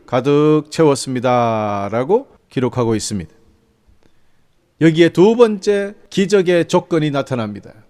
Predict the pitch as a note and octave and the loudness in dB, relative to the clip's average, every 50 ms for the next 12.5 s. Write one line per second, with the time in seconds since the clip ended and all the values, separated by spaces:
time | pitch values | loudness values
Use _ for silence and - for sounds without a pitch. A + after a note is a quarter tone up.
0 | _ _ _ _ _ _ _ _ - - G3+ - G3+ G3+ F#3 - G3 F#3 F#3 F#3 | _ _ _ _ _ _ _ _ -6 -4 -4 0 0 0 2 2 2 2 2 0
1 | F3+ D#3 - - D3 D3+ D#3+ E3 F3+ F3 E3 D#3+ D3+ C#3 D#3 D#3 D3 D3 C#3 B2+ | -2 -4 -4 2 4 6 6 6 6 6 6 4 4 2 2 2 2 0 -2 -2
2 | A#2 A2 - - B2 F#2+ - - - - - _ _ _ _ - B2+ B2+ C3 C#3 | -4 -4 -6 -10 -12 -12 -12 -16 -20 -20 -20 _ _ _ _ -6 -4 -2 0 0
3 | C#3 C#3 C#3+ D#3+ G3 A3+ A#3+ A#3+ - _ _ - C3+ D3+ C#3+ D#3+ C#3+ C#3 D3 D#3 | 0 0 0 0 0 0 -2 -4 -10 _ _ 0 0 2 2 2 2 2 2 2
4 | D3 - D3+ D3 D3 C#3 B2+ - D#3+ E3 F3+ F#3 D#3+ - - C3 B2+ C#3 C#3+ C#3 | 2 2 0 -2 -2 -2 -2 0 2 2 2 0 -2 -4 -2 0 2 2 2 2
5 | B2+ A2+ - - F#3+ C#4+ D#4+ - _ _ _ _ - - D3 D3 C#3+ C3+ D3 C3+ | 2 0 0 0 -2 -2 -2 -4 _ _ _ _ 0 0 2 2 2 0 0 0
6 | C3+ C3+ B2 D3+ D#3+ E3 E3 D#3+ B2+ C3 C3 C#3 C#3 C#3 C3+ C3 G#2+ C3+ B2+ - | 0 0 0 0 0 -2 -2 -4 -4 -4 -2 -2 -2 -4 -4 -4 -4 -6 -6 -6
7 | C3 A#2 G#2 - - - _ _ _ _ _ _ _ - F3 E3+ F3 D#3+ C#3+ E3 | -8 -8 -8 -10 -14 -20 _ _ _ _ _ _ _ 0 2 4 4 4 4 4
8 | D#3+ - D3+ D#3 D3+ - C#3+ D#3 F3+ F#3+ F3 D3+ C#3+ D3 D#3 C#3 A2 F#2+ - _ | 2 4 2 0 0 0 0 2 2 0 0 0 0 0 0 -2 -2 -6 -10 _
9 | _ _ _ - C#3 C#3+ C#3+ C#3+ F3 E3+ D#3+ D#3+ D3 - F3 G#3+ - A3 G#3+ - | _ _ _ -2 0 2 4 4 4 6 6 6 4 4 2 0 2 0 0 2
10 | - F#3 C3+ D#3+ D#3+ - C3 - - A#2 A2+ C#3 A#3+ D4 _ _ _ _ _ _ | 2 2 4 2 2 2 -2 -4 -2 -2 -2 -2 -2 -4 _ _ _ _ _ _
11 | _ - A#3+ C#4 E4 E4 C#4 C4 B3+ - C#4 C4+ B3 A3+ F#3+ G#3 F#3 D#3 F3+ E3+ | _ -2 0 4 6 6 8 6 6 4 2 0 0 0 0 0 -2 0 0 0
12 | D#3 - E3+ D#3+ - F3 E3 D#3+ D#3+ | 0 0 -2 -4 -2 -2 -2 -2 -4